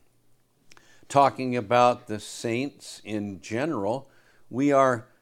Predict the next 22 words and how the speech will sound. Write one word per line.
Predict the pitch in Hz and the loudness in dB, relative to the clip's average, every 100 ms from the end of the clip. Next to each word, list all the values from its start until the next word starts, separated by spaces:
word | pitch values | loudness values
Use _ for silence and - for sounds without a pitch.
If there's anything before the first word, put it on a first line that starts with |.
| _ - | _ -16
strangers | - - - 160 175 208 165 196 196 180 - - | -12 -10 -2 2 2 0 -2 0 0 -2 -8 -6
and | 123 123 117 _ | -4 -4 -8 _
pilgrims | - 185 202 202 131 107 107 127 143 - - - _ - _ _ _ - - | -4 2 2 0 -2 -4 -2 -4 -8 -16 -20 -20 _ -20 _ _ _ -20 -2
on | 135 139 147 139 - - | 2 4 2 -4 -12 -2
earth," | 160 117 - - - _ - | 0 0 -4 -20 -20 _ -14
okay? | 95 - 110 120 165 - _ _ _ _ - _ - - | -14 -8 -4 -4 -6 -12 _ _ _ _ -20 _ -20 -14
We | 101 101 _ _ _ _ _ | -12 -12 _ _ _ _ _
didn't | 135 165 - 131 | -2 -2 -4 -12
receive, | 123 - 160 131 127 | -12 -4 -4 -2 -6
you | |
don't | 139 196 170 | -2 -2 -2
receive | 160 - 185 160 | -4 -2 -2 -2
the | 139 | -6
promises | - 165 165 147 131 110 | -2 0 0 -4 -10 -12
in | - 156 139 | -6 -6 -4
this | 151 - | -6 -6
life. | 117 104 117 143 _ _ _ _ _ _ - - - | -4 -4 -4 -8 _ _ _ _ _ _ -20 -20 -6
We | 135 127 | -4 -4
see | - 170 170 | -2 0 0
them | 143 139 | 0 -2
afar | 127 - 131 127 127 | -4 -4 0 2 2
off. | 127 82 - | 2 0 -8